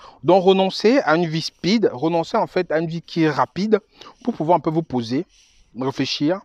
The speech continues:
travailler sur vous, travailler sur vos projets, vraiment avoir une bonne vie où déjà vous connaissez déjà pas construire votre leadership personnel avant de construire vos projets. Donc beaucoup de personnes tombent dans le piège, moi je suis tombé dans ce piège-là, où je courais partout, partout.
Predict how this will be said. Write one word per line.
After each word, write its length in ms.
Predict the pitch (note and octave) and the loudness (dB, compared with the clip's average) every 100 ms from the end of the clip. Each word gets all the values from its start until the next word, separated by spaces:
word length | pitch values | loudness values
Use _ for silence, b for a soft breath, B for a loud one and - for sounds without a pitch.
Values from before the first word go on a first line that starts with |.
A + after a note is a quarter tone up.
| _ b b | _ b b
travailler 360 | - C#3+ C#3 D#3+ | -2 2 4 2
sur 220 | - C#3 | 0 -4
vous, 240 | A#2 D#3 | -4 -8
travailler 320 | F3+ C#3+ C3+ D#3+ | -6 -6 -4 -6
sur 160 | B2 | -6
vos 100 | C3 | -8
projets, 440 | - B2+ A#2+ C#3 F#3 B B | -8 -10 -6 -6 -8 B B
vraiment 240 | C3+ D#3 E3+ C#3 | -2 -2 -2 -2
avoir 240 | C#3 F3 | 0 0
une 120 | F#3 C#3 | 0 2
bonne 220 | D#3 D3+ | 2 2
vie 300 | B2+ F3+ - | -4 -8 -4
où 140 | F3+ | -2
déjà 160 | C#3+ C#3 | 2 0
vous 100 | D#3 | 0
connaissez 300 | C3+ B2+ - | -6 -6 -2
déjà 160 | C#3+ - | 0 2
pas 280 | C3 B2+ - B B | 0 0 -4 B B
construire 240 | C#3+ C#3+ E3 | -2 0 0
votre 160 | D#3+ | 0
leadership 420 | C3 C3 - D#3 - | 0 0 -2 -4 -2
personnel 480 | B2 - C3 C#3+ | -4 -2 0 2
avant 160 | C#3+ C#3+ | 2 0
de 60 | C3 | -4
construire 320 | A#2+ - B2+ | -8 -8 -8
vos 60 | |
projets. 340 | A#2+ A2 G#2+ G#2 b b _ | -8 -10 -12 -14 b b _
Donc 120 | D#3+ | 4
beaucoup 200 | F3 - | 4 4
de 60 | G3 | 2
personnes 280 | D3+ F3+ D#3+ | 2 2 2
tombent 160 | E3 | 2
dans 120 | D3+ | 2
le 80 | B2+ | 0
piège, 320 | - C#3 D#3 | 0 0 2
moi 100 | D3 | 2
je 60 | C#3+ | -2
suis 40 | |
tombé 160 | B2 C3+ | -2 -4
dans 80 | B2 | -4
ce 140 | - | -4
piège-là, 380 | B2+ C3 A#2 B2+ - b b | -6 -6 -6 -12 -16 b b
où 80 | F#3 | 0
je 60 | E3 | 2
courais 260 | C#3+ D#3 | 2 0
partout, 320 | - C#3+ - | 0 0 0
partout. 360 | D3+ C#3 - | -2 -2 -2